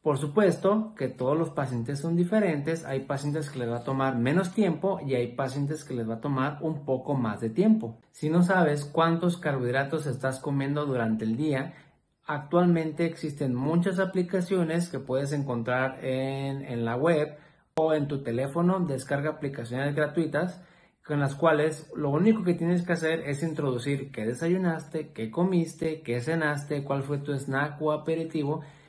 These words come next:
y automáticamente estas aplicaciones te van a calcular cuántos carbohidratos ti-, estás comiendo en un día, cuánto de grasas y cuánto de proteínas. Y ahí te vas a dar cuenta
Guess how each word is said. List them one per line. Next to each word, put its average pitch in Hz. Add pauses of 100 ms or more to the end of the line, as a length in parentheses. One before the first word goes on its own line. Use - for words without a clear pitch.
(120)
y 160
automáticamente 151
estas 151
aplicaciones 135
te -
van 120
a 131
calcular 120 (320)
cuántos 120
carbohidratos 117
ti-, 135
estás 113
comiendo 147
en 165
un 180
día, 170
cuánto 110
de 117
grasas 147
y -
cuánto 107
de 113
proteínas. 139
Y 170
ahí 180
te 156
vas 139
a 147
dar 147
cuenta 139